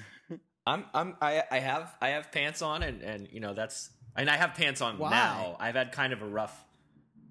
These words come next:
Speaker 2: uh, well, not rough, it's just been a, uh, a, a delayed sort of
Speaker 1: Eventful.
Speaker 2: day.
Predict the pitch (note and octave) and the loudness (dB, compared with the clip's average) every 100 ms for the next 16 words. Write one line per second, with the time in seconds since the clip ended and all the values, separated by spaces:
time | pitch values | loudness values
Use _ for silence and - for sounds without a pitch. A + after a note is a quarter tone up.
0 | - G2+ A#2 F#3 G#3+ A#2+ B2 A2 G2+ - | -4 -2 0 2 2 2 0 0 -2 -8
1 | G#2 - - A#2 G#2+ F2+ E2+ - - - | -10 -10 -8 -6 -6 -8 -12 -18 -18 -14
2 | - D2 C#2+ - - - E2+ D#2+ D2+ D2+ | -14 -14 -16 -18 -16 -8 -6 -6 -8 -10
3 | E2 F#2+ - G#2+ A#2+ B2 A#2+ G2 D3 F3 | -12 -8 -6 -4 -2 0 0 -2 -2 -2
4 | F2+ E2 F2+ F2+ | -4 -4 -4 -4